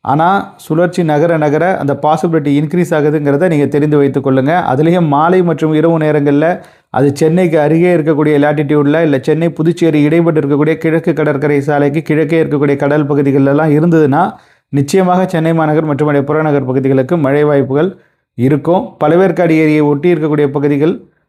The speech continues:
நிச்சயமாக கவனிக்கப்பட வேண்டியவை. அது தொடர்பாக நான் ஏற்கனவே தொடர்ச்சியாக பல தகவல்களை பகிர்ந்து கொண்டு தான் இருந்திருக்கிறேன்.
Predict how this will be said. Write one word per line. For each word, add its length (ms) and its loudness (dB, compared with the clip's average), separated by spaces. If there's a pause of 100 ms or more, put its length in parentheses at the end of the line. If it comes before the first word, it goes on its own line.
(100)
நிச்சயமாக 520 0
கவனிக்கப்பட 500 0
வேண்டியவை. 440 0
அது 180 0
தொடர்பாக 460 0
நான் 140 0
ஏற்கனவே 440 0
தொடர்ச்சியாக 760 0 (260)
பல 180 -2
தகவல்களை 480 0
பகிர்ந்து 360 0
கொண்டு 200 0
தான் 160 0
இருந்திருக்கிறேன். 580 0